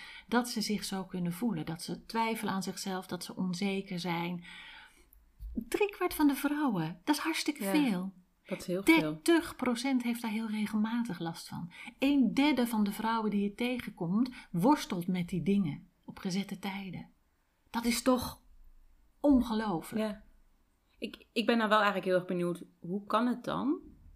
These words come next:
Speaker 2: dat vrouwen hier meer last van hebben?
Speaker 1: Ja, nou daar bestaan verschillende theorieën, eh, over en ik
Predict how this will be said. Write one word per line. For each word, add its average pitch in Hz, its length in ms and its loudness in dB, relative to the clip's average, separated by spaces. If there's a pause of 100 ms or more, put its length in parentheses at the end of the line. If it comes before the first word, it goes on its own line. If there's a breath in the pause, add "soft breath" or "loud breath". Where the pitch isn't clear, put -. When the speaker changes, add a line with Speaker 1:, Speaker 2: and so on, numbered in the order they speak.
Speaker 2:
dat - 180 -10
vrouwen 196 280 2
hier 185 120 0
meer 175 140 0
last 185 220 -2
van 151 160 -6
hebben? 151 320 -8 (1160)
Speaker 1:
Ja, - 260 2 (480 loud breath)
nou 185 180 4
daar 208 200 4
bestaan 214 460 2 (200)
verschillende 208 640 0
theorieën, 226 960 2
eh, 190 360 0 (240)
over 208 600 2
en 185 120 -4
ik 190 260 -6